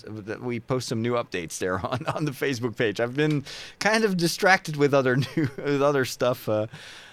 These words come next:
uh, but, uh, so that's, you can just like the page, and then whenever, whenever we have news, we'll, we'll post it there. And, uh,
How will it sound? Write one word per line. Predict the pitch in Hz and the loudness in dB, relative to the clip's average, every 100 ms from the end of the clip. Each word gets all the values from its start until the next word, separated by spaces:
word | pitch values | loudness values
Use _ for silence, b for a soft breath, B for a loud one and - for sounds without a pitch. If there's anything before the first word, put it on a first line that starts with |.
| B B - | B B -8
uh, | 143 127 123 120 113 | -4 -2 0 0 0
but, | 117 117 - | -2 -2 0
uh, | 113 107 107 | 2 4 2
so | 160 | 4
that's, | 165 196 - 170 160 | 4 4 2 -6 -6
you | 165 156 | -4 -2
can | 151 | 0
just | 135 143 | -2 0
like | 139 135 - | 2 2 0
the | 127 | -2
page, | 127 117 110 113 | 2 2 2 -2
and | 107 | -2
then | 107 | -2
whenever, | 107 107 110 110 | -2 -2 -2 -2
whenever | 113 113 107 | -2 0 0
we | 104 | 0
have | 98 107 | -2 -2
news, | 104 104 | -4 -4
we'll, | 101 - | -4 -6
we'll | 101 | -6
post | 98 101 - 82 | -6 -8 -8 -12
it | 80 | -8
there. | 78 - - _ _ _ _ _ _ - - | -8 -8 -14 _ _ _ _ _ _ -14 -6
And, | 135 131 127 131 131 135 | -2 0 0 0 -2 -2
uh, | 139 139 139 139 | 0 2 2 0